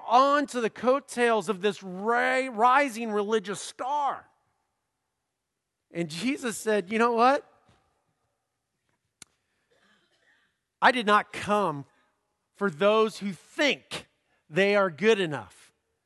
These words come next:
Emphasis on the think. "I came to seek and save the lost." And you know what? If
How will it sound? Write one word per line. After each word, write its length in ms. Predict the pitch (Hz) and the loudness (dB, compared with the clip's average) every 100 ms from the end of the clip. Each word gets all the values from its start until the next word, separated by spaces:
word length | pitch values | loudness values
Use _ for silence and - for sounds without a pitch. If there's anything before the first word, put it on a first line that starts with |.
| _ | _
Emphasis 540 | 185 165 180 180 160 | -8 -6 -10 -10 -6
on 160 | 175 160 | -4 -4
the 80 | 151 | -6
think. 520 | - - 156 110 - _ _ _ _ _ _ _ _ _ _ _ _ _ - | -10 -8 -8 -10 -20 _ _ _ _ _ _ _ _ _ _ _ _ _ -8
"I 100 | 151 | -8
came 320 | - 240 220 | -4 -4 -4
to 220 | - 160 | -8 -14
seek 540 | - - 214 220 226 - _ | -12 -12 -10 -10 -12 -18 _
and 200 | 175 165 | -8 -6
save 600 | - 175 180 180 180 165 _ _ | -8 -8 -4 -4 -4 -8 _ _
the 140 | 180 165 | -6 -4
lost." 580 | 151 147 120 - - _ _ _ _ | -2 -2 -6 -12 -20 _ _ _ _
And 160 | 185 214 | -4 -2
you 80 | 233 | 0
know 80 | |
what? 280 | 226 240 247 - _ _ _ _ _ _ _ _ _ _ _ _ _ - | 4 4 2 -2 _ _ _ _ _ _ _ _ _ _ _ _ _ 0
If 220 | 220 | 2